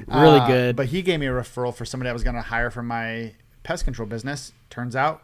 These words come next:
Speaker 2: he's my business partner now, this guy that I was gonna hire for my pest control business, and we started a lawn mowing business. So it, it, it, they've all come from, um, my resources.
Speaker 1: Okay,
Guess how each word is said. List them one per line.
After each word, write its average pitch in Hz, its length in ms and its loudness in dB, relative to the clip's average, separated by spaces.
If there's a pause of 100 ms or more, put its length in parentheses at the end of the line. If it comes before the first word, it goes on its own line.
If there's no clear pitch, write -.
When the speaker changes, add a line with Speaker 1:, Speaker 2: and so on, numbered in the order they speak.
(180)
Speaker 2:
he's 117 160 -10
my 127 140 -4
business 143 280 -2
partner 117 360 -4
now, 120 180 -4
this 117 200 -10
guy 120 180 -2
that 117 160 -4
I 117 40 -4
was 113 120 -6
gonna 117 160 -6
hire 117 160 -4
for - 80 -16
my 120 80 -8
pest 139 240 -6
control 117 200 -8
business, 123 320 -6
and 117 120 -10
we 117 80 -8
started 151 220 -4
a - 20 -6
lawn 156 200 -4
mowing 110 200 -6
business. - 420 -16 (380)
So 127 260 -4
it, 120 140 -6
it, 135 220 -8
it, 120 140 -14
they've 135 220 -4
all 147 160 0
come 131 240 -4
from, 117 300 -6 (320)
um, 107 440 -10
my 113 120 -10
resources. 104 760 -12 (540)
Speaker 1:
Okay, 139 280 -2